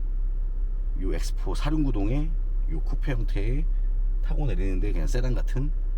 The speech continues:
삼 시리즈 D세그먼트 그대로 계승받아온 에스유브이, 요 엑스포 엠사공 아이를 선택하셔도 전혀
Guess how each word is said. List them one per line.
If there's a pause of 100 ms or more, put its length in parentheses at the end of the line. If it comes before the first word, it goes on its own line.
(200)
삼
시리즈
D세그먼트
그대로
계승받아온
에스유브이, (560)
요
엑스포
엠사공
아이를
선택하셔도 (640)
전혀